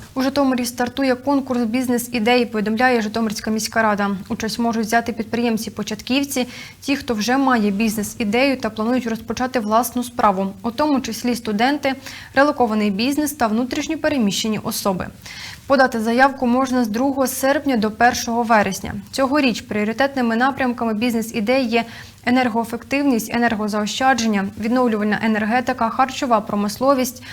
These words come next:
охорона здоров'я, легка промисловість та рішення у сфері безпеки. Переможці отримують експертну підтримку у розробці бізнес-планів, маркетингових стратегій. Головний переможець візьме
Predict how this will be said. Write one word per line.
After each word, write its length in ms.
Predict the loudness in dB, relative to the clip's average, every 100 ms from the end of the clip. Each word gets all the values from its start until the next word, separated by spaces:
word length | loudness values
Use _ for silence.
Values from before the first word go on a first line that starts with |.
| -16 -16 -10
охорона 440 | 2 4 6 4
здоров'я, 520 | 2 2 4 4 4
легка 340 | 4 2 2 0
промисловість 680 | 2 -2 -2 2 2 2 0
та 120 | 0
рішення 380 | 2 0 0 0
у 120 | -2
сфері 340 | -2 0 0
безпеки. 580 | 0 -4 2 2 2 -6 -12 -18 -16 -18 -12 2
Переможці 500 | 4 6 2 0 -4
отримують 420 | 0 2 2 0
експертну 720 | -4 -4 0 4 4 2 -4
підтримку 560 | -4 -2 0 0 0 -2
у 120 | -2
розробці 480 | 0 2 0 0 -4
бізнес-планів, 880 | 0 2 2 0 0 2 4 2 0
маркетингових 640 | -2 2 0 2 -2 -2
стратегій. 640 | -4 -4 0 4 4 2 -2 -4 -18 -20 -20 -20 -6
Головний 460 | -2 0 2 2 2
переможець 580 | 2 2 2 2 0 -2
візьме 240 | 0 0